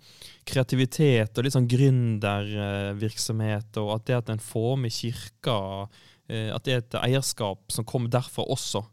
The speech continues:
Jeg synes det er kjempe, kjempekjekt og in-, og ikke minst inspirerende å, å høre. Og, eh, og det å, å tenke bærekraftig inn mot kirka er jo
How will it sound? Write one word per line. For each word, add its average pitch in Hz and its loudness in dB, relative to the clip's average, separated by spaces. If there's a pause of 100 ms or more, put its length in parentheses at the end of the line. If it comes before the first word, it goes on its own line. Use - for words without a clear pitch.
Jeg 131 -4
synes 156 0
det 120 0
er 110 -6
kjempe, 123 -2 (440)
kjempekjekt 131 -2
og 123 -4
in-, 127 -6
og 151 0
ikke 147 -2
minst 139 -4
inspirerende 123 0
å, 110 -4
å 110 0
høre. 120 2 (100)
Og, 120 4 (640)
eh, 110 0
og 123 0
det 143 4
å, 127 -2
å 117 -6
tenke 135 -2
bærekraftig 117 -2
inn 127 0
mot 110 -4
kirka 143 -4
er 151 0
jo 113 -4